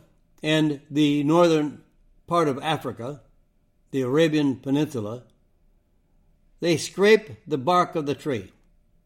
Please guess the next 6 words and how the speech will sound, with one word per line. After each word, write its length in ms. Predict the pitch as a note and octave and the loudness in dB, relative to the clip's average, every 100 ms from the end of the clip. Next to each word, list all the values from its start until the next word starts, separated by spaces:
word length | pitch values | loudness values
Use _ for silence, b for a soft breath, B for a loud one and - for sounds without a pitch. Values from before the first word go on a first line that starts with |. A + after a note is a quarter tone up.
| _ _ _ _ _ _ _ _ _ _ _ _ _ _ _ _ - | _ _ _ _ _ _ _ _ _ _ _ _ _ _ _ _ -8
This 160 | D3+ - | -6 -2
goes 180 | D3 | -2
back 360 | A#2+ C3+ A#2+ - | -2 -4 -4 -2
thousands 540 | D3+ D3+ D3 A#2+ A2 | 4 4 4 0 -6
of 140 | A2+ A2 | -8 -6
years. 420 | A#2 F#2+ E2+ _ | -6 -8 -16 _